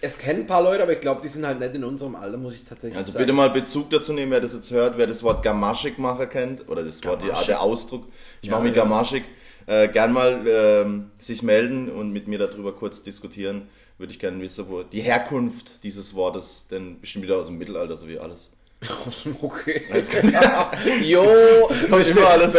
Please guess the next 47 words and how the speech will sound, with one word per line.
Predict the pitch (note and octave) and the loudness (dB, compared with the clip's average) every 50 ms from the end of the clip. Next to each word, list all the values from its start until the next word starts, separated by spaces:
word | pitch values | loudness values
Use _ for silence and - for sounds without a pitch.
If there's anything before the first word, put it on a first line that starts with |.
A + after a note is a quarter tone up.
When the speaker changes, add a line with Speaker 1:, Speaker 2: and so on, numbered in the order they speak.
| D#3+ | 8
Speaker 1:
bestimmt | D#3+ - - F3+ E3+ E3+ F3 E3+ D#3+ - | 8 8 6 4 2 2 2 2 -2 -2
so | F#3 F3+ | -2 2
nach | E3 F3 F#3 A#3+ G#3+ | 4 4 4 4 2
Jesu | C#3+ D3+ D#3+ D#3+ C#3+ D#3 D#3+ | 2 4 2 2 2 -2 -4
Geburt | C#3+ D3 C3+ A#2+ C#3 C#3+ D3+ D#3 D#3+ | -4 -4 -2 2 4 4 4 6 4
hat | F3 D3+ D#3 | 4 4 4
einer | D3+ C#3+ D3 D3 | 4 2 2 2
gesagt, | D3 - F3 D#3+ D#3+ D#3+ - E3+ | 2 2 4 4 4 2 2 2
"Oh, | F3+ F#3 F3+ F3+ F3 F3 F3 | 4 6 6 6 6 4 4
Jesus | F3 F3 F3 D#3+ E3+ F3 D#3+ | 2 2 0 -2 -4 -8 -10
ist | E3 D#3 | -4 -2
Gamaschig | D#3+ D#3 D3+ D3+ C#3+ C3 D3+ C#3+ | -2 0 0 0 -2 -4 -6 -8
gemacht, | C3+ D3+ C#3+ D3+ - - - | -8 -6 -8 -8 -8 -8 -8
ist | D#3+ C3+ D3+ | -6 -4 -2
wieder." | D3 C#3+ C#3+ C#3+ C#3 - - - - - | 0 0 0 0 -2 -4 -8 -10 -8 -6
Speaker 2:
<laughs> | D3 - - F3 D#3+ D3+ | -4 -2 2 2 4 6
Wenn | D3 D3+ | 4 6
wir, | D3+ D#3+ - - - - - - - - - - | 4 4 2 0 -8 -12 -14 -14 -14 -12 -6 -4
wenn | B2+ C#3 | -2 0
wir | C#3+ C3 | 0 2
gerade | B2 B2+ B2+ B2 | 2 4 4 4
bei | B2+ | 4
dem | B2+ B2 | 4 2
Thema | B2 B2+ B2+ B2 B2 | 0 -2 0 0 0
sind, | B2 B2 B2 B2 A#2+ | 0 -2 -2 -6 -6
Bezug | - A#2 - - C3 C3 B2+ C3 | -6 -8 -8 -8 -8 -10 -10 -8
zu | - D#3 | -10 -8
nehmen. | C#3+ C3 B2 A#2+ A2 G#2+ - - - - - - - - - | -6 -4 -4 -4 -6 -8 -12 -14 -14 -14 -14 -14 -12 -8 -4
Äh, | - G2 F#2+ | -2 -2 0
wir | G#2 A2 | 2 0
hatten | G#2+ A#2 B2 | 0 2 0
letztes | B2 A#2+ B2 - B2 A#2+ | -2 -2 -2 -6 -10 -6
Mal | B2+ A#2 A2+ G#2+ A2 A2 G#2+ - - - - - - - - - - - - - - - - _ _ - - - - - - - - - _ _ _ - | -4 -2 0 0 0 -2 -4 -8 -16 -20 -20 -20 -20 -20 -20 -20 -20 -20 -20 -20 -20 -20 -20 _ _ -20 -16 -16 -14 -14 -16 -18 -20 -20 _ _ _ -2
gegen | C#3+ C#3+ C#3+ C#3 | -2 0 0 4
Ende | A#2+ A#2+ B2+ C#3 D3 D3+ E3 E3 D#3 | 2 4 4 2 2 4 4 4 4
von, | D#3+ D#3 C#3+ C#3+ B2+ A#2+ A2 | 2 -2 -6 -4 -4 -6 -6
von | - C3 B2+ A#2+ | -6 -6 -6 -4
dir | A2+ A#2+ B2+ C3+ C3+ C3+ A#2 | -2 0 4 6 6 6 6
einen | G2+ A#2 A2+ | 2 -2 -4
kleinen, | G#2+ B2+ A#2+ A#2 A#2 A#2 A2+ A2+ A2+ - | -2 0 0 0 0 -2 -4 -8 -8 -6
äh, | - E2+ G#2+ G#2+ G#2+ G#2+ G#2+ G#2+ G#2+ | -2 0 2 4 6 6 6 4 4
äh, | G#2+ G#2+ - - - - _ _ - - _ - - - G2+ G2 G2 G2 G2 F#2+ F#2+ G2 F#2 | 2 -2 -12 -18 -20 -20 _ _ -20 -20 _ -20 -12 -8 -6 -4 -2 -2 -2 0 -2 -2 -2
sag, | F2+ G2 F#2+ F#2+ | -2 -2 -4 -4
wie | G2+ | -4
sag | G2+ G#2 F#2+ G#2 | -4 -6 -4 -4
mal, | A2 F#2 | -4 -2
Aufhänger | F#2+ G#2 A#2 A#2 - C#3+ C3 C3 B2+ B2+ B2+ | 0 0 0 0 -2 -2 0 0 0 -2 -2